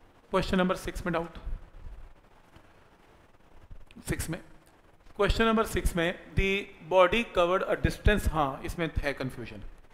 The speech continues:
देखो, ये बुक्स में सही नहीं किया हुआ, इसका, इसको ठीक करेंगे। Body covered a distance of five meter along a semicircular path।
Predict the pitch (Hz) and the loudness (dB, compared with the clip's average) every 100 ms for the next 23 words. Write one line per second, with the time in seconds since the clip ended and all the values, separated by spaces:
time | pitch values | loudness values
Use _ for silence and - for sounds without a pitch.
0 | - - - - 180 175 185 175 175 175 | -20 -20 -20 -4 -2 0 2 2 2 -2
1 | 180 170 - 165 151 - 175 165 151 143 | -6 -8 -6 -4 -2 0 2 2 -2 -2
2 | 135 143 151 - 160 - - 175 - 180 | -2 0 -2 -2 -6 0 0 2 -2 -2
3 | 131 120 101 95 - - - - - - | -4 -8 -10 -14 -16 -20 -20 -20 -20 -20
4 | - - - - 165 180 220 254 196 180 | -18 -20 -20 0 8 8 8 4 4 4
5 | 202 214 - 160 190 185 180 202 - - | 4 2 0 -4 0 2 2 0 0 2
6 | 160 208 165 135 151 185 - - - 202 | 4 6 4 4 4 4 -2 -16 -6 2
7 | 190 185 202 196 190 214 - - - - | 4 6 4 2 0 0 -4 -16 -10 2
8 | 196 202 233 185 156 151 151 - 110 87 | 4 4 2 0 -2 0 -2 -2 -6 -6
9 | - | -10